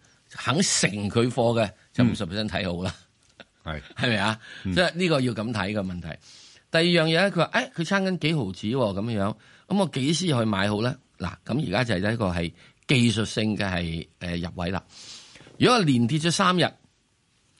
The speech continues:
Speaker 1: 即係如果差咗幾毫子嘅，你唔介意入貨，買佢反彈。
Speaker 2: 嗯。
Speaker 1: 因為點解呢？你連跌咗幾日啊嘛，你仲跌啊？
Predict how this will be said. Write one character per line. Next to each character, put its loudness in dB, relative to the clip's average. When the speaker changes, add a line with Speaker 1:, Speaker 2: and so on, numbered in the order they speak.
Speaker 1:
即 -2
係 4
如 2
果 2
差 2
咗 0
幾 4
毫 2
子 -6
嘅， -2
你 2
唔 -4
介 -2
意 -2
入 -6
貨， -8
買 -2
佢 0
反 -4
彈。 -6
Speaker 2:
嗯。 0
Speaker 1:
因 0
為 4
點 0
解 2
呢？ -2
你 0
連 2
跌 2
咗 0
幾 2
日 2
啊 4
嘛， 2
你 0
仲 0
跌 -2
啊？ -4